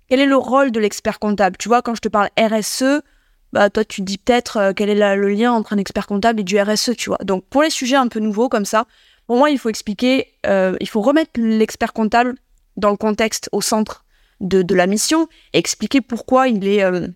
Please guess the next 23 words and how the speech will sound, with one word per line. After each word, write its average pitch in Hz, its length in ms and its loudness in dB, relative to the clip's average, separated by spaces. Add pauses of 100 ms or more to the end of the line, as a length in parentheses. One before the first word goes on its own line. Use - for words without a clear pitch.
(520)
il 220 120 4
est 202 40 4
compétent 214 440 0
sur 220 140 -8
ce - 100 -6
genre 202 160 -2
de 196 60 -4
sujet 262 400 0 (160)
et 208 60 -2
ce - 60 -4
qu'il 214 120 -4
doit 214 120 4
se - 100 -4
former, 269 300 2
peut-être 226 240 0
un 214 60 2
peu 214 100 -2
plus 240 200 -4
que 214 100 -2
ce - 80 -4
qu'il 208 120 -4
fait 208 120 2
actuellement. 208 460 0